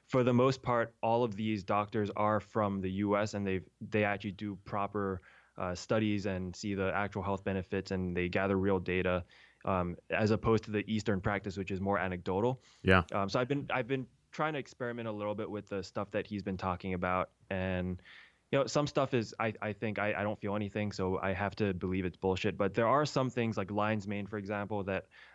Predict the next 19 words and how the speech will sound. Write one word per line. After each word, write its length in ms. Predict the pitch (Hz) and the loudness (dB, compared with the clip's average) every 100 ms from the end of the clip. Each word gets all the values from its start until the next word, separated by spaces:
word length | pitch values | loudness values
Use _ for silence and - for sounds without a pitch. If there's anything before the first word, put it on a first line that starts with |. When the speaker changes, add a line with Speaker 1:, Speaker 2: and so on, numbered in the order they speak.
| - | -2
Speaker 1:
I 340 | 104 98 87 - - 107 | 0 2 -2 -6 -12 -4
do 280 | 92 131 135 | 4 6 6
feel 640 | - 123 123 120 113 104 - | 4 2 4 4 2 0 -4
like 160 | 107 | -2
my 200 | 107 101 | 0 -2
sentences 680 | - - 110 117 110 110 95 | -2 -2 -2 -2 -4 -2 -4
form 260 | - 107 101 | 0 0 2
a 60 | |
little 240 | 95 98 95 | 2 0 0
bit 160 | 90 | 0
better. 320 | 95 92 107 - - - _ _ - | 0 0 0 -4 -18 -20 _ _ -4
Uh, 160 | 95 82 | -2 0
probably 260 | - 139 | 2 2
not 220 | 123 117 110 | 4 2 2
when 100 | 110 | -2
I'm, 220 | 98 85 | -4 -8
when 100 | 101 | -8
I'm 220 | 95 90 85 | -6 -8 -8
drunk. 300 | 101 95 | -4 -4